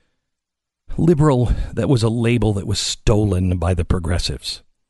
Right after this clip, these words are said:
The progressives on both sides took the liberal, classic liberal chair away from the table. The one who says, "Look, hang on just a <laughs> second.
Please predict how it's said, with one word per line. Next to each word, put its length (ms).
The 120
progressives 580
on 260
both 340
sides 640
took 420
the 120
liberal, 1000
classic 760
liberal 520
chair 400
away 260
from 180
the 80
table. 560
The 140
one 360
who 180
says, 480
"Look, 260
hang 380
on 140
just 200
a 40
<laughs> 120
second. 360